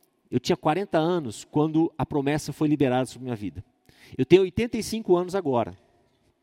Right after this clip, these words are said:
Então, se passaram quanto? Quarenta e cinco anos. Aí ele fala assim, "Eu estou pronto para receber minha promessa." A promessa dele era um lugar chamado Hebrom. Hebrom era um lugar montanhoso,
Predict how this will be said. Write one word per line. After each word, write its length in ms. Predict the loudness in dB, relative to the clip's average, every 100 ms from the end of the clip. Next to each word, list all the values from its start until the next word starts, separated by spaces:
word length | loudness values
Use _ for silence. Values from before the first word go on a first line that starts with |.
| _ _ _ _
Então, 140 | -2
se 100 | 2
passaram 340 | 0 0 -4
quanto? 400 | -2 -2 -2 -10 _ _ _ _ _ _ _ _
Quarenta 300 | 0 0 0
e 40 | -6
cinco 260 | -6 -6
anos. 440 | -6 -8 -18 -20 _ _ _ _ _ _ _ _ _ -20 _ _ _ _ _ _ _ _
Aí 160 | 2 2
ele 80 |
fala 200 | 2 -2
assim, 320 | -4 -8 -14 -16 _
"Eu 120 | 2
estou 280 | 2 0 -4
pronto 300 | 0 -2 0
para 100 | -2
receber 280 | -2 -4 -2
minha 120 | -2
promessa." 560 | -2 -2 -4 -8 -16 -20 _ _ _ _ _
A 120 | -6
promessa 380 | -2 0 0 0
dele 280 | 2 4 4
era 140 | 0
um 40 | -2
lugar 200 | -2 -2
chamado 240 | -2 -6 -2
Hebrom. 400 | 0 0 0 -6 _ _ _ _ _
Hebrom 440 | -4 4 4 4 -2
era 180 | 0 0
um 60 | 0
lugar 440 | 0 2 2 -2
montanhoso, 800 | -2 -2 0 0 0 -2 -4 -16